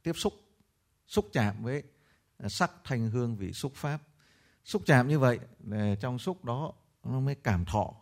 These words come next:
Thấy cái này được, cái này không được, cái này cảm giác nó như thế nào, thế nào. Từ cảm thọ nó sinh ái.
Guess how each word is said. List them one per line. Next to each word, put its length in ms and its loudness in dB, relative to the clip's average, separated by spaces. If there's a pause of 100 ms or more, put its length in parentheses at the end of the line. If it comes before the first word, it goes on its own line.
(1300)
Thấy 440 2 (240)
cái 100 -8
này 140 -2
được, 300 0
cái 100 -10
này 120 -6
không 200 -8
được, 220 -4
cái 140 -6
này 80 -2
cảm 320 -2
giác 280 -4
nó 100 -10 (100)
như 160 -8
thế 140 -6
nào, 360 -6
thế 100 -6
nào. 240 -4 (420)
Từ 140 0
cảm 300 4
thọ 280 2
nó 140 -4
sinh 300 -6
ái. 260 -4